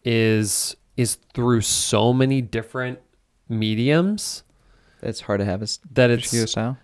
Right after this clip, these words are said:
Speaker 1: it's hard. It, it might be harder to have a style that is uniform across all lines.
Speaker 2: Yeah.
Speaker 1: Um,
Speaker 2: That's interesting.
Speaker 1: I
Speaker 2: I
Speaker 1: don't know.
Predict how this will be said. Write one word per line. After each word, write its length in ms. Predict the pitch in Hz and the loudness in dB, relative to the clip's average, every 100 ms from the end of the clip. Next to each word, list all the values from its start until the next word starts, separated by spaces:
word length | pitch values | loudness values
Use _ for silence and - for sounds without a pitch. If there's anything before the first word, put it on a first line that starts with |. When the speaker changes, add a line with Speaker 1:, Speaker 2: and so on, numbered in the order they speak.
| _ | _
Speaker 1:
it's 180 | 143 135 | -2 -2
hard. 480 | - 165 170 165 - - | 0 4 6 4 0 -6
It, 400 | 156 - - - - - - | -6 -8 -20 -20 -20 -10 -2
it 160 | 151 | 0
might 380 | 156 131 151 180 | 2 4 4 2
be 160 | 180 165 | 2 2
harder 540 | 131 127 131 135 147 | 4 6 6 6 2
to 220 | 143 123 | 0 -2
have 520 | 107 107 107 110 113 - - | -2 0 2 4 2 -2 -6
a 60 | |
style 680 | - - 104 101 107 110 107 | -6 0 2 4 4 4 4
that 320 | 101 98 - | 4 2 0
is 580 | 104 101 95 95 - - _ _ - | -2 0 0 -2 -6 -8 _ _ -8
uniform 800 | 110 113 113 107 104 104 98 - | -2 2 2 0 0 0 0 -4
across 920 | - - - 113 101 98 104 - - - _ _ _ _ _ _ | -8 -10 -4 2 4 4 0 -6 -8 -12 _ _ _ _ _ _
all 400 | 107 107 110 107 | 8 8 8 4
lines. 720 | 101 90 98 113 143 156 - 101 | 2 2 2 0 0 -2 -4 -2
Speaker 2:
Yeah. 240 | 92 104 127 _ _ _ _ _ - | -2 -4 -10 _ _ _ _ _ -4
Speaker 1:
Um, 540 | 107 98 95 98 101 | 0 0 0 -4 -4
Speaker 2:
That's 180 | 151 139 | -4 -4
interesting. 400 | 98 - 98 - | -10 -12 -14 2
Speaker 1:
I 120 | 131 | 2
Speaker 2:
I 20 | 139 | 2
Speaker 1:
don't 160 | 113 | 0
know. 240 | 104 95 | -4 -6